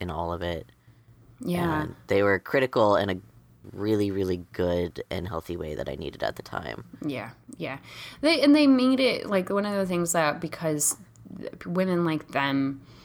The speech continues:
Speaker 2: and their, their ability to, to straddle that line of, like, I am your, your model, <laughs> um, housebroken woman, and also I'm a feminist, and here's some
Speaker 1: Yeah.
Speaker 2: ideas that are challenging to your, your,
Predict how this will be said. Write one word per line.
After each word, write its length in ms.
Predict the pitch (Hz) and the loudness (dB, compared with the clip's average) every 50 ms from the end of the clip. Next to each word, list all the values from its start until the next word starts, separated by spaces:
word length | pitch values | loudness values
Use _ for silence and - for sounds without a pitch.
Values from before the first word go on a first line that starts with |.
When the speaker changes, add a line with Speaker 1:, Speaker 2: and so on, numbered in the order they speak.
| - - - - - - | -20 -20 -20 -20 -12 -6
Speaker 2:
and 160 | - 151 151 143 | -4 -2 0 2
their, 180 | 135 131 131 - | 2 2 2 0
their 300 | - 147 143 135 135 - | 0 -2 0 0 0 0
ability 500 | - 143 139 147 143 143 139 143 139 135 | 0 0 0 2 0 0 0 0 -2 -2
to, 600 | 135 - - 147 139 135 135 131 131 131 143 160 - | -4 -4 -2 -2 -2 0 -2 -2 -2 -4 -6 -8 -8
to 340 | - - 156 135 127 123 - | -6 -4 -4 -4 -4 -4 -4
straddle 540 | - - - - 156 135 131 147 147 143 143 | -2 -2 0 0 0 0 2 2 0 0 2
that 240 | 131 127 110 - - | 2 0 0 0 2
line 400 | 135 135 131 135 135 135 135 135 | 2 2 2 2 0 -2 -2 -4
of, 160 | 127 - - | -4 -2 -2
like, 260 | 139 135 139 127 - - - | 0 0 0 -2 -6 -6 -6
I 640 | 135 135 135 135 135 135 135 135 135 131 - - - - - - - - - - - - - | -4 -2 -2 0 0 0 0 0 -2 -2 -4 -6 -12 -18 -20 -20 -20 -20 -20 -20 -20 -16 -12
am 760 | - 143 143 139 135 135 131 131 131 131 131 131 - - - 156 151 | -8 -4 -2 -2 0 0 0 0 -2 -2 -4 -4 -6 -8 -10 -10 -8
your, 260 | - 147 147 135 143 139 | -4 -2 -2 -2 -2 -2
your 140 | 147 151 147 | -2 0 2
model, 640 | 147 147 139 135 139 135 131 131 131 131 - - - - - _ _ _ _ _ | 2 4 4 4 4 2 0 0 0 -2 -4 -8 -12 -20 -20 _ _ _ _ _
<laughs> 520 | - - - - - - - - - - | -20 -20 -20 -20 -20 -20 -14 -4 2 6
um, 560 | 269 294 208 185 180 - 214 208 254 196 165 - - - - - 320 247 - - | 6 8 6 6 2 2 4 6 6 6 6 2 -6 -12 -12 -12 -12 -8 -2 0
housebroken 1040 | 208 190 180 165 165 156 - - - - 185 190 185 - 185 180 156 170 156 160 175 | 2 4 4 4 4 2 0 -2 0 2 2 4 4 4 2 2 4 4 2 4 6
woman, 320 | 196 165 160 156 160 151 - - - - - - | 6 6 6 4 2 0 -2 -6 -10 -6 0 2
and 140 | 185 170 | 4 4
also 380 | - - 170 170 170 190 175 160 | 6 6 6 6 6 6 6 6
I'm 200 | 143 156 151 147 | 6 6 4 2
a 40 | 143 | 2
feminist, 560 | - 160 160 151 143 139 131 135 151 - - - | 2 2 2 2 2 2 2 0 0 -2 -2 -2
and 200 | 170 151 156 156 | 0 0 0 2
here's 180 | - 160 156 - | 4 6 6 6
some 100 | 180 170 | 6 6
Speaker 1:
Yeah. 60 | 170 | 6
Speaker 2:
ideas 340 | 160 160 156 160 156 156 151 | 4 4 4 2 2 2 2
that 100 | - 143 131 | 2 2 2
are 60 | 123 | 2
challenging 560 | - - 190 180 175 170 175 165 160 147 143 | 2 4 4 6 6 4 4 2 2 2 0
to 360 | - - 143 139 - - - | 0 -2 -2 -4 -4 -4 -4
your, 220 | 151 147 139 135 139 | -2 0 0 0 -2
your, 440 | - - 147 139 135 - - - | -2 -4 -4 -4 -4 -8 -12 -14